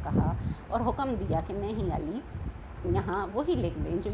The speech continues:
ये कह रहे हैं, इसके नाम मानने से कोई ये थोड़ी है कि मैं अल्लाह का रसूल नहीं रहूँगा। इतना, इतना पुरअमन तरीके से आपने इस मुआहदे को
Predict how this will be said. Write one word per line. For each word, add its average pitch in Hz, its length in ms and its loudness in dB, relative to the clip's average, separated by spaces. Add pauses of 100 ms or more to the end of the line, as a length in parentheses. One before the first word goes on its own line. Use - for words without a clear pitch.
ये 233 140 2
कह - 180 0
रहे 160 140 -4
हैं, 156 320 -2
इसके - 260 4
नाम 220 300 2
मानने 226 280 -2
से 226 140 2
कोई 233 220 2
ये 233 200 4
थोड़ी 240 240 0
है 370 80 -2
कि 330 100 -4
मैं 220 120 -2
अल्लाह 214 180 2
का 220 140 -2
रसूल 233 300 -2
नहीं 226 260 -2
रहूँगा। 226 440 2 (1300)
इतना, 240 560 -2 (640)
इतना 196 760 -2 (840)
पुरअमन 277 600 4
तरीके 185 440 4
से 175 160 0
आपने 165 360 4
इस 175 180 -2
मुआहदे 156 360 0
को 170 360 2